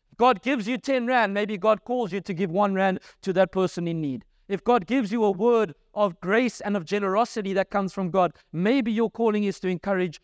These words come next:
those who need it most. And so, Samson realizes the following, that whenever he ventures into Philistine territory, the Philistines don't like him,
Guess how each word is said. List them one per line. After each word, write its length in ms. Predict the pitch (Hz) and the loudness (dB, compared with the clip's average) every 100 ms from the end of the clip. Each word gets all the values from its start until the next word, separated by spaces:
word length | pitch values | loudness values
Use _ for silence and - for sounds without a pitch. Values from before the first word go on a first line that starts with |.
| _ | _
those 360 | 139 180 185 143 | 2 4 4 2
who 80 | 160 | 0
need 220 | 160 147 | 0 0
it 120 | 143 | -2
most. 380 | 139 117 - - _ _ _ _ _ _ _ _ _ _ _ _ _ _ _ | -4 -4 -8 -18 _ _ _ _ _ _ _ _ _ _ _ _ _ _ _
And 80 | 113 | -4
so, 340 | 202 226 254 - _ _ _ _ _ _ _ _ _ _ _ _ _ | 2 2 2 -4 _ _ _ _ _ _ _ _ _ _ _ _ _
Samson 440 | - 208 214 - 196 | -4 2 2 0 -2
realizes 520 | 190 202 196 175 180 | 2 4 4 2 -6
the 80 | 180 | -6
following, 440 | 208 190 151 107 - _ _ _ _ _ _ _ | -2 -2 -2 -4 -16 _ _ _ _ _ _ _
that 140 | 170 | -2
whenever 320 | 180 190 240 240 | 0 2 2 2
he 200 | 180 208 | 0 -2
ventures 540 | 170 240 240 240 190 | 2 2 2 0 -2
into 260 | 196 185 190 | -2 -4 -4
Philistine 500 | 220 220 - 208 175 | -2 -2 -2 -6 -4
territory, 580 | 226 214 202 - 113 _ _ _ _ _ _ _ _ _ _ | -2 0 -2 -8 -18 _ _ _ _ _ _ _ _ _ _
the 100 | - | -6
Philistines 680 | 190 - 277 294 - 240 214 | -2 2 4 2 -2 -4 -2
don't 200 | - 196 | 0 0
like 360 | 170 175 269 - | 0 2 0 0
him, 260 | 143 104 | -10 -10